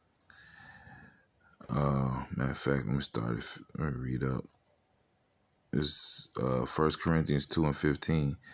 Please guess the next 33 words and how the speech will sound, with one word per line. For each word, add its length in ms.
"But 80
he 140
that 160
is 80
spiritual 420
judges 400
all 220
things, 760
yet 460
he 220
himself 520
is 220
judge 300
of 120
no 200
man. 460
For 180
who 240
have 240
known 320
the 100
mind 380
of 80
Hamashiach? 1000
Who 160
have 180
mi-, 400
known 360
the 100
mind 400
of 100
the 100
Lord, 380